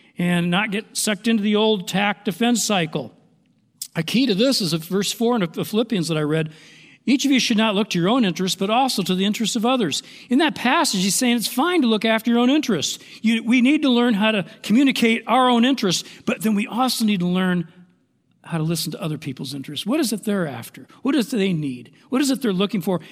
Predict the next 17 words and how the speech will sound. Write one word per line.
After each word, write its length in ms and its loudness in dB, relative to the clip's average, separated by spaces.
And 160 -2
ultimately, 560 2
together, 540 0
we 80 2
need 120 2
to 100 0
be 140 -2
considering 540 0
God's 380 0
interests. 720 -4
In 140 0
Christian 840 0
resol-, 420 0
conflict 400 -2
resolution, 600 -2
there's 180 -2
always 400 2